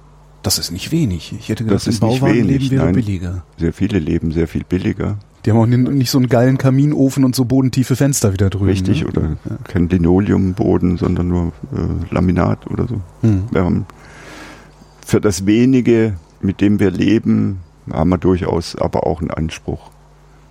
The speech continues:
Speaker 2: Also ich habe den Anspruch, dass es, soweit es möglich ist, ökologisch ist.
Speaker 1: Mhm.
Speaker 2: Also dass ich sehr viel mit Holz baue, auch beim Dämmmaterial. Ja, Linoleumfußboden ist eben die ökologische Alternative zu Laminat.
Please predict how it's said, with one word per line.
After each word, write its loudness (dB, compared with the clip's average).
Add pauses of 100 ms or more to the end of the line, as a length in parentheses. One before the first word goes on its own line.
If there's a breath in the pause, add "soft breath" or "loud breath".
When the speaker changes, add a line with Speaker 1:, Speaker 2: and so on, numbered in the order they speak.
Speaker 2:
Also 0
ich 0
habe -2
den -2
Anspruch, -2
dass -2
es, -10 (140)
soweit 0
es -2
möglich 2
ist, -6
ökologisch 0
ist. -6
Speaker 1:
Mhm. 0 (760)
Speaker 2:
Also -2
dass -2
ich -8
sehr 2
viel 0
mit 0
Holz 2
baue, -2 (340)
auch -4
beim -2
Dämmmaterial. 0 (460)
Ja, -2
Linoleumfußboden 0
ist -8
eben 0 (360)
die 0
ökologische 0
Alternative 0
zu 0
Laminat. 0